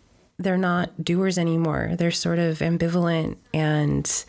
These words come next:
they can become very sarcastic and, like, they don't care. And,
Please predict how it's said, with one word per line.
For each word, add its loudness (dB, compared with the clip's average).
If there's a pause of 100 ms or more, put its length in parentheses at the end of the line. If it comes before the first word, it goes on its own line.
(640)
they 0
can 0
become -2
very 0
sarcastic 0
and, 0
like, -2
they 0
don't 0
care. 0
And, -2